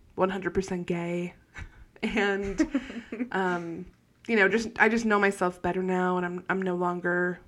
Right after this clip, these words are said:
Speaker 1: married to a man. That also really helped. So
Speaker 2: Yeah,
Speaker 1: I
Speaker 2: go figure.
Speaker 1: Yeah, who knew that, uh, not being married to a man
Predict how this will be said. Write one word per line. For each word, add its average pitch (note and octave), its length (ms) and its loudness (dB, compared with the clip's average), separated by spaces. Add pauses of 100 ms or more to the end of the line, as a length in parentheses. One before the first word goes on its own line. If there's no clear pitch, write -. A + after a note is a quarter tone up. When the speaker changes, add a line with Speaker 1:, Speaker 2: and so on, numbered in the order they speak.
(120)
Speaker 1:
married E3+ 340 0
to F3+ 120 -2
a F3+ 40 -2
man. B3 560 0
That G3+ 180 4
also F#3 280 0
really F3+ 220 -2
helped. - 420 -10 (200)
So F3 440 4 (100)
Speaker 2:
Yeah, E4 260 -4 (260)
Speaker 1:
I - 120 8
Speaker 2:
go - 60 2
figure. G#3+ 420 0 (160)
Speaker 1:
Yeah, B3+ 320 4 (260)
who F4+ 160 10
knew G#3+ 320 4 (360)
that, F3+ 460 2
uh, F3+ 300 4 (400)
not A3+ 180 6
being B3 180 4
married A3+ 200 4
to A3 100 0
a G3 60 4
man F#3 420 2